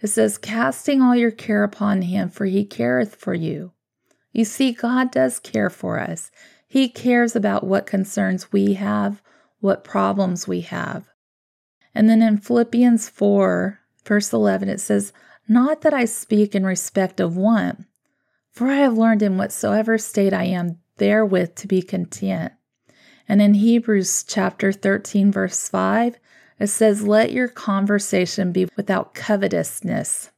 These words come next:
and be content with such things as ye have, for he has said, I will never leave thee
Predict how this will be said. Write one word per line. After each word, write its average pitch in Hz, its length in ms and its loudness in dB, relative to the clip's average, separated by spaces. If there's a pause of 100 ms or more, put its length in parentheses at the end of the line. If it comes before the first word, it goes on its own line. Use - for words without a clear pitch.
(400)
and 208 180 4
be 220 140 2
content 220 580 0
with 208 140 0
such - 440 -4
things 196 420 0
as 190 160 -2
ye 202 160 4
have, 220 460 0
for 196 240 -2
he 208 240 0
has 214 180 2
said, 180 320 -4 (440)
I 247 160 0
will 254 160 2
never 254 360 2
leave 202 460 0
thee 180 400 -4